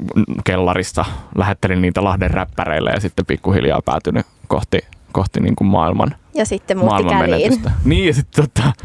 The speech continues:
Speaker 1: hän muutti Käliin ennen kuin Tuutti Mörkö teki siitä edes biisin.
Speaker 2: Mm-hmm.
Speaker 1: <laughs> Niin, kyllä. Mut sen, muistan, että se jäi hyvin mieleen. Nimenomaan tavallaan semmoisen niinku, niinku yksittäisen ihmisen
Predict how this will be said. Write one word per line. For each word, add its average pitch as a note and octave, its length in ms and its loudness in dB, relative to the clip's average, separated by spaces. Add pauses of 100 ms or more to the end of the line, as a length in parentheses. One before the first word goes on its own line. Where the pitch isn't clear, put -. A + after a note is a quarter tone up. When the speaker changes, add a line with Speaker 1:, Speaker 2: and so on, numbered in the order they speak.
Speaker 1:
hän E3+ 220 0
muutti C3 280 0
Käliin G2 400 2 (920)
ennen B2 240 2
kuin G2 120 -4
Tuutti G#2+ 260 2
Mörkö F#2+ 240 2
teki F#2 200 -2
siitä F#2 260 0
edes F#2 140 0
biisin. F#2+ 460 0 (280)
Speaker 2:
Mm-hmm. G#3 400 -6 (120)
Speaker 1:
<laughs> - 100 -8
Niin, G#2+ 140 2 (560)
kyllä. G2 220 2
Mut A2+ 160 0
sen, F3+ 220 -2
muistan, A#2 380 0
että G2 120 -2
se A2 80 4
jäi F2 220 2 (600)
hyvin F2 200 2
mieleen. E2 340 2
Nimenomaan G2+ 480 2
tavallaan F2 380 0
semmoisen - 340 -4
niinku, - 360 -4 (420)
niinku - 240 -4 (120)
yksittäisen E2+ 600 -2
ihmisen - 340 -4